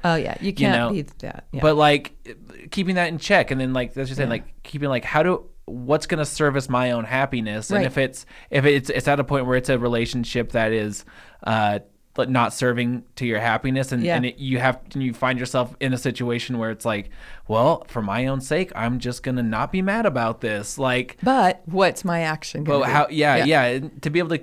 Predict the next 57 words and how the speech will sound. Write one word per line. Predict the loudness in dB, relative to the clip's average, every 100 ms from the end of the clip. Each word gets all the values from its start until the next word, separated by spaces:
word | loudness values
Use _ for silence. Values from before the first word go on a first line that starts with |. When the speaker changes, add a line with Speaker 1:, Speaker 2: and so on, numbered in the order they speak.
| -6
Speaker 2:
check, | -2 0 2
like, | 2
"Okay, | 2 2 2
well, | 4 2
where's | 0 0
my | -4
quality | 4 6 6 4
of | 4
life | 6 6
Speaker 1:
Mm-hmm. | 4
Speaker 2:
at? | 4 2
Like, | 2 0
where's | 0 0
the, | -2
where's | 0 0
my | 0
happiness | 0 0 0 -2 -2
at?" | 0 0 -2 -8 -16 -18 -4
And, | -2 0 0
uh, | 0 0 -2
and | -4
making | -2 -2 -2
those | -4
decisions | -4 -4 -4 -2 -2
Speaker 1:
Sure. | -2
Speaker 2:
case | 0
by | 2 0
case. | 0 -4 -6 -10
Speaker 1:
Sure. | -2 0 -2 -8 -2
Speaker 2:
Um, | 0 2
Speaker 1:
Well, | 2
and | 2 0
if | 0
it | -2
were | 0 0 -2 -8 -4
an | -4 -2
over | -2 -2 -2
and | -2
over | -2 -4
and | -6
over | -6 -8
again | -6 -6
pattern, | -6 -4 -2 0 2
Speaker 2:
Right, | 4 4
Speaker 1:
that's | 2 0
Speaker 2:
right. | 2
Speaker 1:
different | 2 0 -4 -4
than, | -4 -4 -4 -6
than | -6
a | -4
one-time | -2 -2 0 0 0
thing. | 0 0 0
But, | 2 0 -2 -18 -18 0
but | 2
I | 2
think | -2 -6 -10 -14 -14 -14 -16 -18 -8
ultimately, | -6 -4 -2 -2 -2 -2 -4